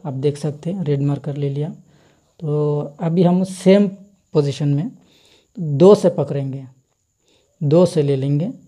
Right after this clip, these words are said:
तो दो से लेंगे तो इसका हम इनर छोड़ देंगे,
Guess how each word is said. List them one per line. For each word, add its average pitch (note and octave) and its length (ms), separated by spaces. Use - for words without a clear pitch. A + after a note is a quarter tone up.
तो D#3 60
दो D3 220
से D3+ 140
लेंगे E3 280
तो G#3 240
इसका D#3 800
हम D3+ 260
इनर E3 300
छोड़ D3+ 260
देंगे, D#3 340